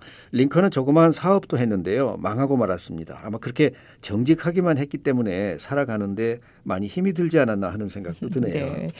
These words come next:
Speaker 2: 자, 그런데 어떻게 정치에 뛰어들게 됐어요? 있을까요?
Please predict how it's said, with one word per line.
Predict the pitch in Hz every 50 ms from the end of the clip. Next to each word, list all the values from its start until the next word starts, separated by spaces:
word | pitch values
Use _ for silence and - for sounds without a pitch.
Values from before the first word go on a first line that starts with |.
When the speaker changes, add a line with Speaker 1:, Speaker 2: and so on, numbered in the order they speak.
| - - - - - -
Speaker 2:
자, | - 269
그런데 | 262 - 302 349 330 320 311 349 359 320 208 117 - - _ - - - - -
어떻게 | 180 190 240 - - 453 480 480 - 427 359 277 196 175
정치에 | - 170 190 226 247 - - - 392 349 285
뛰어들게 | - - 220 226 226 - 196 165 170
됐어요? | - 170 135 -
있을까요? | - 147 - - 147 143 139 147 175 226 370